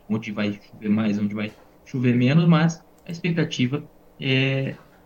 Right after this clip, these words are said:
não tem muito como fugir da seca. Então o pecuarista já, já vai se programando pra vender nessa época.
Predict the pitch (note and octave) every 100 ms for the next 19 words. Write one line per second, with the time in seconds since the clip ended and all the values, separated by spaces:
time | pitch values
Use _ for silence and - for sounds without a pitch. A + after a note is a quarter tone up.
0 | - C3+ G2+ A#2+ B2+ C3+ C3+ D#3+ D#3+ D#3+
1 | D#3 C#3+ C#3+ C3 C3+ - - G3+ - D#3+
2 | E3 E3+ D#3 D#3+ D#3 D#3+ D#3+ - - _
3 | _ _ D3 C3+ C3+ - D3+ C#3+ B2 A#2
4 | B2 C#3+ D3+ C3 C#3 C3 D#3 A2+ A2 -